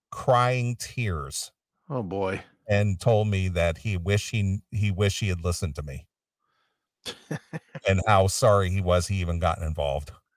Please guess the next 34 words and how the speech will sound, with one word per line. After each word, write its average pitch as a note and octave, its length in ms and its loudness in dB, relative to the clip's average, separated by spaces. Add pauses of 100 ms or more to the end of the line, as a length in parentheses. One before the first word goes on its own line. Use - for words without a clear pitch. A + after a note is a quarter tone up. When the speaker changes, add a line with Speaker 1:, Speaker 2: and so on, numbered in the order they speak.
(360)
Speaker 2:
I'm D#2+ 80 -14
sure - 220 -2
he G3+ 80 2
was F#3+ 400 0
at F#2+ 100 -12
that F3 220 -2
point. A2 300 -12 (320)
Speaker 1:
You - 40 -8
know, D#2+ 260 0 (200)
and, A2+ 320 2
and F2+ 220 0
he F#2 200 2
was, F#2 220 -2
uh, - 160 -12 (280)
all A#2 240 8
apologetic G#2+ 1040 4
and F2 180 -2
wanted F#2+ 340 2
my F2+ 160 2
forgiveness. G2 760 0
It's A2 180 -4
like, A#2+ 180 -2
"Dude, A3 220 -6
there's F3 220 -4
nothing A3 280 0
to F3 40 -8
forgive." F3 600 -2 (200)
<laughs> - 200 -20
Speaker 2:
Forgiveness? G2+ 880 -6 (100)
Speaker 1:
I F3 200 0
c-, - 100 -6 (160)
yeah. F4+ 260 2 (280)
Speaker 2:
Mm. F3 100 -10
Speaker 1:
So E3+ 200 0